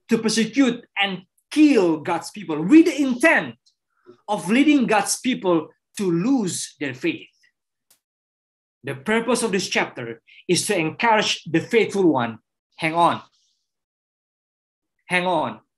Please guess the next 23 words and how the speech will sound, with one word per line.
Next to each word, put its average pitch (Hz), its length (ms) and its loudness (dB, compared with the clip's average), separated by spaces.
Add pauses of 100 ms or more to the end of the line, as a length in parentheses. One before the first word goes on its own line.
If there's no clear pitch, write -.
I'm 190 200 -2
coming. 226 380 -2 (1080)
I'm 220 180 -2
gonna 240 180 -2
be 226 100 -4
with 202 220 -8
you. 123 140 -16 (1300)
I'm 185 200 -4
going 170 160 -4
to 156 80 -6
be 135 100 -10
with 123 180 -10
you. - 60 -20 (1120)
How 175 120 2
many 254 220 2
of 226 120 0
you 226 60 0
this 208 180 -2
morning 196 540 -2 (600)
wanted 196 420 0
to, 185 360 0 (480)
to 220 160 0
pray, 160 540 0